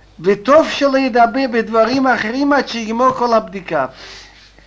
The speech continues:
Чтобы другие вещи, не относящиеся к... Он может сказать, там, вот, отдвинь шкаф или сделай так, принеси, это относится к бдика.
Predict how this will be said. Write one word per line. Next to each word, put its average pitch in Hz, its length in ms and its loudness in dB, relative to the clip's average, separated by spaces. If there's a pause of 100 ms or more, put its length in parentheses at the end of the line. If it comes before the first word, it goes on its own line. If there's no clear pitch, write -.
(140)
Чтобы 220 420 -2
другие 233 440 -2
вещи, 277 380 -2
не 247 140 -2
относящиеся 247 880 -2
к... 208 100 -8 (140)
Он 220 120 2
может 311 240 4
сказать, 247 360 -2
там, 226 140 -2
вот, 226 160 -2
отдвинь 214 380 -2
шкаф 269 420 -2
или 214 200 -10
сделай 196 340 -2
так, 262 360 -2
принеси, 220 440 -8
это 254 280 0
относится 254 460 -6
к 214 40 -14
бдика. 202 560 -6